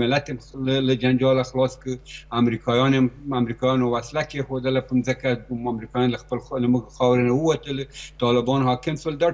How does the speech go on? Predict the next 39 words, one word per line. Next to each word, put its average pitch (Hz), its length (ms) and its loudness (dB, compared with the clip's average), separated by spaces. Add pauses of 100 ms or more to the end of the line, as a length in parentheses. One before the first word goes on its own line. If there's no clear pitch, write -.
ټول 240 320 2
ولس 165 260 0
خوشحاله 131 440 0
وو. 113 80 -8 (340)
ولیکن 160 360 2
اوس 180 240 0
وګوره، 202 340 0 (140)
له 190 60 2
دوی 196 340 0
لومړی 190 460 4 (240)
له، 160 80 -2 (360)
هم 180 100 2 (100)
له 170 60 6 (200)
هیوادوالو 160 640 2
سره، 156 300 2
هم 147 180 0
نړیوالو 135 540 2
سره 127 120 -2
د 123 120 -6 (100)
دوی 123 160 -6
مشکلات 101 500 -10
را 92 60 -10
پیدا 101 420 0
شول. 117 180 -8 (440)
وګوره، 180 320 6 (100)
دوی 185 200 6
د، 160 320 -10
د، - 20 2 (320)
د - 20 -6 (380)
ښوونځي، 147 520 -2
د - 20 0 (360)
ښځو 147 280 -2 (260)
ښوونځي، 131 420 2 (100)
دوی 127 120 4 (240)
لومړی 131 240 4 (100)
دوی 127 160 0
وتړل 123 400 -2
چې 123 180 -14
ښځې 123 200 -4